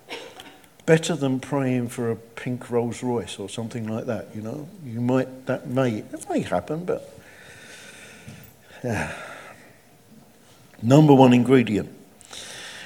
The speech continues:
And then that question that we, we, because we're moving out of compassion, how, how can I help you? Is there something only God can do?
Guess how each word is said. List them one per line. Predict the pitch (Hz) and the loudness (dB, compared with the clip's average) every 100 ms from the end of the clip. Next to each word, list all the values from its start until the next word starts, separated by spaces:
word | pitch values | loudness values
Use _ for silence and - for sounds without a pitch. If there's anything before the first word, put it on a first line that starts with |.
| - | 4
And | 160 165 | 8 12
then | 254 220 | 12 12
that | 208 - | 8 6
question | - 220 - - 113 92 - - - - - - - - - - - - - _ | 6 6 6 0 0 -2 -14 -20 -20 -20 -20 -20 -20 -20 -20 -20 -20 -20 -20 _
that | 120 143 | 2 4
we, | 143 147 156 - - | 6 2 0 -10 -12
we, | 143 143 - - 123 | -4 -4 -4 -10 -4
because | 139 - 185 - - - | -2 4 2 2 -4 0
we're | 139 | 2
moving | 135 151 156 147 | 6 8 8 6
out | 135 | 2
of | 139 120 | 0 -6
compassion, | 139 - 139 139 | -6 -2 0 -2
how, | 139 - 170 175 180 170 160 - - - - _ | -6 -4 2 4 4 2 -2 -10 -20 -20 -20 _
how | - 202 | 0 0
can | 185 170 | 2 2
I | |
help | 156 160 - | 4 2 2
you? | 120 | 0
Is | - 233 226 | 2 4 8
there | 254 | 8
something | 233 - 226 202 165 156 | 8 6 4 4 4 6
only | 175 185 180 | 8 8 4
God | 147 151 170 175 | 4 2 2 0
can | - 151 156 | 0 2 4
do? | 143 160 101 92 | 8 8 8 0